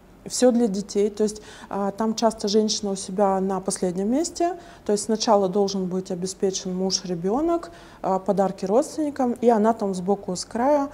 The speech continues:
э, чтобы ей что-то купить, ей нужно согласовать со всей семьёй бюджет. Поэтому как покупатель фиолетовая хороша только купить всё ребёнку, купить всё мужу, купить всё свекрови, купить всё домой,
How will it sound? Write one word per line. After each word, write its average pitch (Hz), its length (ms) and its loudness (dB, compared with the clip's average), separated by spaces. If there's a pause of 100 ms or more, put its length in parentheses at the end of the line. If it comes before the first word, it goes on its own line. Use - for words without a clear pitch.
(380)
э, 202 160 -4
чтобы 202 340 -2
ей 214 120 2
что-то 208 300 -4
купить, 247 340 -4
ей 214 60 0
нужно 214 240 0
согласовать 196 640 -2
со - 100 -6
всей 196 200 0
семьёй 190 360 -4
бюджет. 180 360 -8 (480)
Поэтому 202 360 0
как 208 220 -2
покупатель 294 800 0
фиолетовая 208 640 0
хороша 202 420 0
только 196 460 -2
купить 190 340 -8
всё 190 260 2
ребёнку, 285 460 0
купить 196 300 -6
всё - 160 -6
мужу, 311 400 0 (320)
купить 208 280 -2
всё 190 140 -2
свекрови, 294 560 0
купить 214 300 -4
всё 202 140 -4
домой, 233 420 0